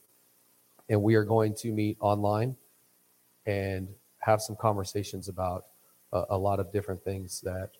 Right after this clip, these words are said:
are coming out of this prophetic word for the year. And you can go online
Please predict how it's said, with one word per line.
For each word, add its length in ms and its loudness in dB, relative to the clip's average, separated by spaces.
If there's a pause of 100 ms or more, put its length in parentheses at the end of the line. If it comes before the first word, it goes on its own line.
(200)
are 100 0
coming 340 -4
out 240 -4
of 200 -8 (460)
this 160 -4
prophetic 480 -10
word 220 -12 (480)
for 80 -4
the 100 -8
year. 240 -10 (1200)
And 160 -2
you 80 -2
can 140 -4
go 140 4
online 460 2